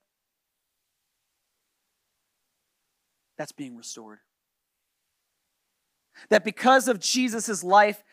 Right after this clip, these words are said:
death, burial, and resurrection, peace has been brought to mankind through His work. And that we now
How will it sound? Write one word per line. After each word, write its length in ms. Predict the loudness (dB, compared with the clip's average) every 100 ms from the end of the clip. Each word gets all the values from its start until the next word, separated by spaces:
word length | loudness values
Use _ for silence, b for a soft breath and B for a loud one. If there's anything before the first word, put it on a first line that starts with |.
| _
death, 400 | -2 4 4 2 b b
burial, 600 | -2 4 4 4 2 0 b b
and 180 | -6 0
resurrection, 720 | -2 0 -2 -2 -2 -8 -10 _ _ _ _ _
peace 600 | -12 -6 -4 -2 -4 -6 -8 _ -2
has 200 | -2 0
been 240 | -4 -6
brought 560 | -8 2 6 6 2 -14 _ _
to 140 | -8
mankind 840 | -4 -4 -4 -6 -8 -6 -6 -8 -14 _
through 220 | -16 -8 -8
His 180 | -8
work. 440 | -12 -14 -14 -20 -20 _ _ _ _ _ _ _ b b
And 160 | -6 0
that 160 | 0 0
we 460 | -4 0 0 -2 b -12
now 560 | -2 0 2 2 0